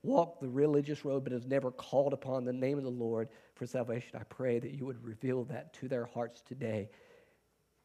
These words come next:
and do not let them leave this place without repenting and believing the gospel.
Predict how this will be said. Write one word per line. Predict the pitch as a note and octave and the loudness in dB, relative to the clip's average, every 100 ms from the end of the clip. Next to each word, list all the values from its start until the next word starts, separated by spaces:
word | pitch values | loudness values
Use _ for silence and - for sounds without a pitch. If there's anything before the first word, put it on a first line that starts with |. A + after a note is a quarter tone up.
| _ | _
and | A#2+ | -12
do | B2+ C3+ | -4 0
not | B2+ D3+ | 0 0
let | B2 D3+ | -4 -2
them | B2+ B2 | -2 -2
leave | A2+ B2+ B2 | 0 0 0
this | A#2 - | -6 -8
place | - E3 - - - _ _ _ _ _ _ _ _ _ _ _ _ _ _ _ - | -8 -8 -10 -18 -20 _ _ _ _ _ _ _ _ _ _ _ _ _ _ _ -6
without | A#2 B2+ | 0 0
repenting | D3 - G3 C#3+ A#2 C#3 | -2 -4 -6 -4 -8 -8
and | F#2 | -10
believing | A#2+ G#2 F2+ G#2 | -8 -8 -8 -10
the | A2 | -12
gospel. | - G#2+ - - - | -14 -16 -20 -20 -20